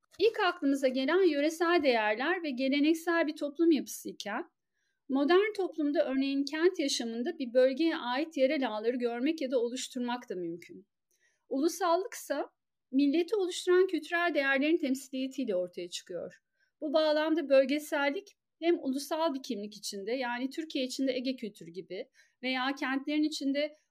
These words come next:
uzmanlaşmış kümeleri ifade ediyor. New York'ta Soho, İstanbul'da Çukurcuma gibi.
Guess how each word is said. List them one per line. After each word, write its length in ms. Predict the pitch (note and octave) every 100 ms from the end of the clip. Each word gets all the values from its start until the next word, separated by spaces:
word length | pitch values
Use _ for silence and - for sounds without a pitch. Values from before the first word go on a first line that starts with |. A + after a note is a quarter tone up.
| -
uzmanlaşmış 840 | B3+ C4+ C4+ C#4 C#4+ D4+ D#4 D#4+
kümeleri 420 | - C#4 A3 G3
ifade 460 | F3+ - F3 F3 F3+
ediyor. 420 | E3+ E3+ E3+ - _ _ _ -
New 200 | C4+ C4
York'ta 260 | C4+ C4+ C4+
Soho, 580 | C#4 C4+ B3 G#3+ C4 _ _ -
İstanbul'da 580 | A#3+ - B3+ A#3+ A#3+ C4
Çukurcuma 640 | - B3 G#3 F3 E3+ F#3
gibi. 320 | F#3+ - G2